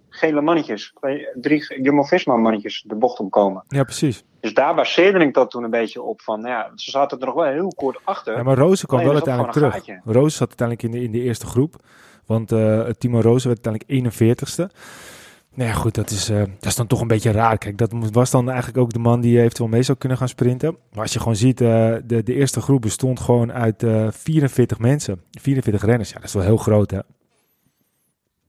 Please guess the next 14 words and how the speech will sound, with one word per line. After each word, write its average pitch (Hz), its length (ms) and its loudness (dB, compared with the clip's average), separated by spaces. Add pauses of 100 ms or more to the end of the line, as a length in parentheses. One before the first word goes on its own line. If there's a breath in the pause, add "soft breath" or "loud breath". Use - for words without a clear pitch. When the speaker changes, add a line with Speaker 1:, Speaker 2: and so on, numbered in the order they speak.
(140)
Speaker 1:
Ja, 104 220 -10
ik 196 120 4
las 151 180 6
later 165 340 2
juist 135 240 0
ook 160 160 -6
dat 135 180 -8
Eekhoorn, 139 500 -4
die 117 80 -10
kan 127 160 -6
ook 143 100 -8
heel 123 140 -4
goed 110 140 -12
sprinten. 110 520 -4